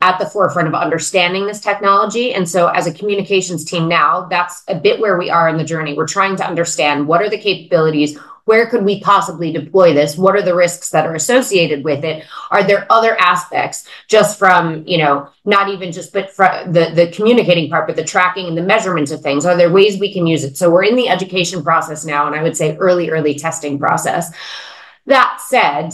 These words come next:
um, I think there's a few principles that we are, as we think about and test,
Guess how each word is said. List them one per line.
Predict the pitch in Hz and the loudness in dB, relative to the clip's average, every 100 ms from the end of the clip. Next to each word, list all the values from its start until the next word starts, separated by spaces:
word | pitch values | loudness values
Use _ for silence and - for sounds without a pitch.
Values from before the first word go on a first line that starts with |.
| - | -10
um, | 208 196 190 | -2 0 2
I | 190 | 0
think | 180 214 190 | 2 4 4
there's | 196 180 | 4 2
a | 185 | 0
few | - 208 | -2 -8
principles | 165 202 202 220 220 226 226 | -4 0 0 0 2 2 2
that | 220 214 | 0 0
we | 196 214 | 0 4
are, | 196 185 175 - _ _ | 4 4 2 -4 _ _
as | 202 202 165 | -2 0 2
we | 190 | -2
think | - 196 185 | 0 -2 2
about | 175 175 165 | 4 4 2
and | 151 | -6
test, | - - - - | -4 -4 -6 -12